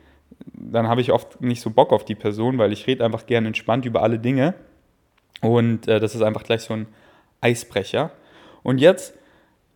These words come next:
erzähle ich euch einfach mal meine Schwächen und dann meine Schäden, die mir so spontan eingefallen sind. Und es sind gar nicht so wenige.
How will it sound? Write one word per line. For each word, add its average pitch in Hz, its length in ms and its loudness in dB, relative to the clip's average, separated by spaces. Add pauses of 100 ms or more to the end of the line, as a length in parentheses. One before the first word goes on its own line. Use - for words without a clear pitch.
erzähle 180 260 2
ich 180 120 2
euch 143 140 0
einfach 143 200 0
mal 135 300 2
meine 127 340 0
Schwächen 175 540 0
und 135 160 -2
dann 123 120 2
meine 131 260 0
Schäden, 151 480 -2
die 131 100 -2
mir 139 380 0 (380)
so - 160 -4
spontan 120 540 0
eingefallen 107 580 -2
sind. 120 280 -2 (1000)
Und 127 120 -2
es 123 80 -6
sind 131 120 -4
gar 143 160 4
nicht 170 120 -4
so 127 140 -8
wenige. 113 380 -2